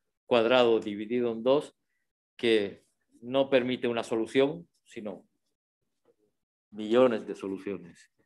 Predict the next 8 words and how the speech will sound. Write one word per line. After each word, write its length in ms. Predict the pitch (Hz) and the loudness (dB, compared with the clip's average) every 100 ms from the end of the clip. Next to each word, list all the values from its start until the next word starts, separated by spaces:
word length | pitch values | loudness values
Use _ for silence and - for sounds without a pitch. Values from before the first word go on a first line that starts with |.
| _ _ _ _ _ _ _ _ | _ _ _ _ _ _ _ _
Entonces, 320 | 98 104 95 | -8 -8 -8
quizás 340 | - - 110 110 | -10 -2 -2 0
esa 260 | 101 110 | -2 -4
es 100 | 101 | -4
la, 280 | 107 98 90 _ _ _ _ _ _ _ _ | -4 -6 -8 _ _ _ _ _ _ _ _
la 140 | 104 104 | -6 -2
idea 300 | 104 110 101 | 2 2 2
más 340 | 101 85 | -2 -6